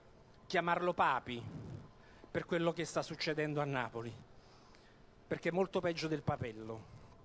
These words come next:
A Napoli, in quel maledetto ventisei aprile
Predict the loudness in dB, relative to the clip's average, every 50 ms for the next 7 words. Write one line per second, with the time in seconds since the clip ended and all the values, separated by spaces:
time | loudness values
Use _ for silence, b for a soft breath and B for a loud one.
0 | -20 -20 -20 -20 -20 -20 -20 -20 -20 -20 -20 -20 -20 -20 -16 -16 -14 -14 -14 -16
1 | -18 -20 -20 -20 -20 B B B B B B B B B B B B -20 -20 -20
2 | -20 -20 -20 -20 -20 -12 -2 0 2 2 4 6 6 6 8 6 6 6 6 4
3 | 2 0 -2 -6 -14 -18 -18 -20 -20 -20 -20 -20 -20 B B B B B B B
4 | B B B B B B B -20 -20 -20 -20 -12 -4 -2 -2 0 2 2 2 4
5 | 6 6 6 6 6 4 2 4 4 4 4 6 4 2 2 0 -2 2 4 6
6 | 6 6 6 4 0 2 4 4 4 4 4 0